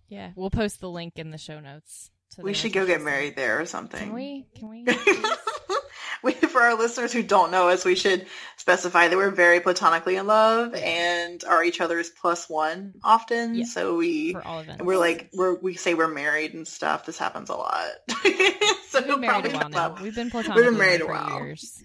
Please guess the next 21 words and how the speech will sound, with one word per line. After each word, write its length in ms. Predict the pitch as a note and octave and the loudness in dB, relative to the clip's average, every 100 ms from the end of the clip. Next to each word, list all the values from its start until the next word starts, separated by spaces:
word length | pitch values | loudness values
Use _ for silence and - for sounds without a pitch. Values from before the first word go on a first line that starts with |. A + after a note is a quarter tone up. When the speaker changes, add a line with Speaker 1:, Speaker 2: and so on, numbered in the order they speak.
| - | -18
Speaker 2:
Yeah, 500 | G#3+ - G1+ G1+ A#3 | -8 -4 -2 -2 -6
yeah. 420 | A#3+ F#3+ A1+ A3 A3 | -4 -2 0 -2 -8
It's 140 | A3+ | -12
just, 380 | G3 G3 - - | -12 -12 -16 -16
so 200 | - E3 | -10 -8
this 200 | F2+ - | -8 -10
will 80 | C2 | -12
come 220 | - - | -14 -16
back 260 | - - - | -16 -18 -18
up. 160 | - - _ - - _ - | -18 -18 _ -20 -20 _ -2
But 200 | F#3+ F#3+ | 0 2
yeah, 140 | A3+ | 4
I 140 | G3 G3+ | 4 4
actually 340 | G3+ G#3 B3 | 2 -2 -6
saw 200 | - A3 | 0 0
on 100 | F3+ | 0
Instagram 680 | E3 G#3 F3+ D#3+ D3+ D3+ D#3 | -2 -4 -4 -2 -2 -2 -2
that 180 | D#3 - | -4 -4
somebody 640 | - E3 D#3 D#3 D3 D3+ | -6 -4 -4 -4 -6 -6
had 340 | - - D#3 | -4 -4 -4
been 420 | - D3+ C#3+ F3 | -6 -6 -6 -12